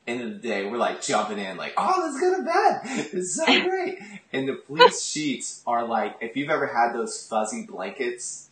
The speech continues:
Speaker 1: that
Speaker 2: Mm-hmm.
Speaker 1: you buy at T J Maxx or something like that, that are, like, super soft,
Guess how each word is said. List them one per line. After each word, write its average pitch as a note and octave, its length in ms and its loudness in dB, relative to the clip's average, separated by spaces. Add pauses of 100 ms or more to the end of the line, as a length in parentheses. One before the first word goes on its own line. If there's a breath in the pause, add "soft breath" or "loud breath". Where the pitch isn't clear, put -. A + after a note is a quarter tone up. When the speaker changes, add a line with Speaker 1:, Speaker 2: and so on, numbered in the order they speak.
(140)
Speaker 1:
that A#3 100 8
Speaker 2:
Mm-hmm. A#3+ 260 12
Speaker 1:
you - 60 0
buy G3+ 300 6
at - 240 -12
T G#2+ 200 -8
J G2 200 -6
Maxx F2+ 440 -4
or F#2 120 -8
something F2+ 380 -14
like E2+ 200 -14
that, D#2+ 280 -8
that F2 100 -10
are, F2 100 -8
like, E2+ 300 -10
super - 420 -10
soft, - 500 -8